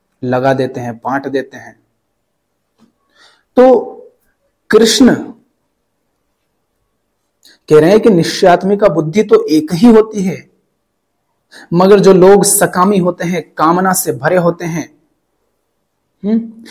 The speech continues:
जो समाज, संयोग, संस्कार, पूर्वाग्रह, मान्यता, हम्म, इन सब के चलाए चलते हैं, उनके अपने अपने निजी स्वार्थ होते हैं, कामनाएं होती हैं, इसलिए उनकी बुद्धि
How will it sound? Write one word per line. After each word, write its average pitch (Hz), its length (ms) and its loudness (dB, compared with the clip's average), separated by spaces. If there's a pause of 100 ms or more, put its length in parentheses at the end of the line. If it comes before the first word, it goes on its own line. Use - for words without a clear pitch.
(160)
जो 175 140 4
समाज, 175 440 2
संयोग, 170 440 0
संस्कार, 165 540 0
पूर्वाग्रह, 160 560 0
मान्यता, 156 640 -2 (340)
हम्म, 226 280 -4 (560)
इन 196 140 4
सब 190 380 -2
के 208 100 4
चलाए 170 360 2
चलते 156 320 -4
हैं, 160 360 -10 (1160)
उनके 202 260 2
अपने 202 260 2
अपने 175 300 0
निजी 143 260 0
स्वार्थ 131 380 -6
होते 156 260 -6
हैं, 156 240 -18 (360)
कामनाएं 151 400 2
होती 156 320 -4
हैं, 156 280 -12 (360)
इसलिए 220 640 2 (1000)
उनकी 151 260 -2
बुद्धि 131 720 -2